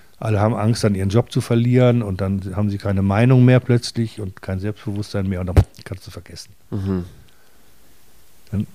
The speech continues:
Speaker 1: macht die Arbeit auch keinen Spaß mehr.
Speaker 2: Nein, nein.
Speaker 1: Man muss riskieren und zwar ordentlich.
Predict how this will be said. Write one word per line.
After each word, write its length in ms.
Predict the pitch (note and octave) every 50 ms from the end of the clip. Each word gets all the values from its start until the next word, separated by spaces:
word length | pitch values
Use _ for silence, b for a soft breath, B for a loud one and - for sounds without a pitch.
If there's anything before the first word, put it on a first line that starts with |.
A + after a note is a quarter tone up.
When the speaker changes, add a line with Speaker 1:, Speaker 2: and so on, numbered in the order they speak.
| -
Speaker 1:
macht 180 | - A2 G2+ -
die 80 | G#2+ G2
Arbeit 240 | G#2 G2+ G#2 G#2 -
auch 100 | F2+ -
keinen 180 | - G#2 G#2
Spaß 320 | F#2+ - - F2+ F2 - -
mehr. 180 | E2 D2+ - - - - -
Speaker 2:
Nein, 220 | - G2 F2+ F2
nein. 100 | F2 G2+
Speaker 1:
Man 120 | G#2+ G#2 A2
muss 180 | A2 - -
riskieren 500 | A#2+ A2 - - - - B2 G#2+ F2 D#2+
und 140 | F#2 F#2 F2+
zwar 140 | - G#2+ G2
ordentlich. 500 | G2 G2+ F#2+ F#2+ F2 - D2 - - -